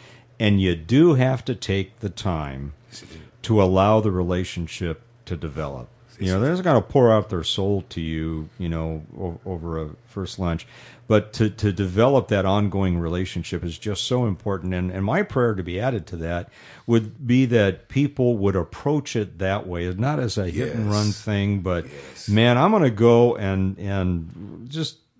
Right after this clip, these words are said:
Speaker 1: let, let God bring me to that one guy or gal
Speaker 2: And stick with
Speaker 1: that
Speaker 2: it.
Speaker 1: I can invest some time
Speaker 2: Yes.
Speaker 1: in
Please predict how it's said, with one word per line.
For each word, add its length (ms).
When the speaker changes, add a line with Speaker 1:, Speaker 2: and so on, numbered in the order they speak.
Speaker 1:
let, 300
let 180
God 460
bring 240
me 160
to 200
that 180
one 200
guy 220
or 120
gal 560
Speaker 2:
And 120
stick 280
with 180
Speaker 1:
that 140
Speaker 2:
it. 40
Speaker 1:
I 100
can 160
invest 600
some 180
time 460
Speaker 2:
Yes. 400
Speaker 1:
in 100